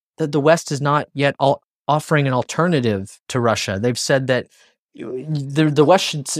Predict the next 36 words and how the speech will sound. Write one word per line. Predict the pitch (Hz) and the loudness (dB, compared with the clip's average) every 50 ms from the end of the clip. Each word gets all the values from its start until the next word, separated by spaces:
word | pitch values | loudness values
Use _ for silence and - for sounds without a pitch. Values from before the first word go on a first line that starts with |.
| 131 | -6
con-, | - 151 147 139 143 - | -6 -4 -6 -6 -6 -10
should | - - - 151 131 | -12 -6 -4 -4 -4
continue | - 139 131 - - 175 175 151 | -4 -6 -6 -4 -2 0 0 0
its | 127 - | -2 -2
current | - - - 151 139 127 - | -4 -2 -2 -2 -2 -2 -6
course | - - 170 202 170 123 - | -2 0 2 2 2 2 0
vis-a-vis | - 135 127 120 123 123 120 | -2 -2 -2 -2 -2 -2 -2
Ukraine | 120 110 - - 139 127 120 | -2 -2 -2 -2 -2 -2 -2
and | 113 113 | -2 -2
Russia, | 120 - 233 - - 117 107 107 _ _ _ _ - | -2 -4 -4 -2 -2 -4 -4 -4 _ _ _ _ -6
but | 170 160 | -6 -6
simultaneously | - - - 190 190 175 160 - - 180 208 254 233 165 139 - - 143 131 | -4 0 0 2 2 2 0 -2 0 -2 0 0 0 0 0 0 2 2 4
they | 135 185 | 4 4
should | 208 - 175 147 - | 4 2 0 0 2
openly | - 185 254 - - 165 143 135 131 | 4 4 4 4 4 2 2 2 4
offer, | 127 123 120 - 139 123 120 - - - - _ _ _ _ | 4 2 2 2 0 -2 -2 -2 -6 -20 -20 _ _ _ _
"This | - 151 139 165 175 - | -6 0 0 0 2 2
is | 180 | 0
the, | 165 160 156 - - 151 | 0 0 0 -2 -4 -4
this | 147 160 - | -4 -4 -2
is | - 175 165 | -2 0 0
the | 170 | 0
size | - - 165 156 156 147 151 | 2 4 4 4 4 2 0
of | 147 | -4
the | 139 147 | -2 -2
economic | 151 147 - 143 135 135 139 135 - | -2 -2 0 0 2 0 0 -2 -2
pa-, | - 147 139 135 - - _ - | 0 2 2 2 0 -4 _ 0
package | - 147 131 - 147 123 113 | 0 0 2 2 -2 -2 0
we | 123 131 | 0 2
would | 127 135 117 | 2 2 4
offer | 101 120 127 120 - 139 127 | 4 4 4 2 2 -2 0
Russia | 120 120 120 117 - - 123 113 113 - | 2 2 0 0 0 -2 -2 -2 0 -2
if | 131 123 - - | -2 -4 -4 -2
they, | - 123 113 113 110 110 _ _ _ _ _ | -2 0 0 0 -2 -6 _ _ _ _ _
right, | - 131 117 117 120 85 | -2 -2 0 0 -2 -6
uh, | 98 117 98 98 139 135 127 117 113 113 117 117 | -8 -10 -8 -6 -2 0 0 0 0 0 -2 -2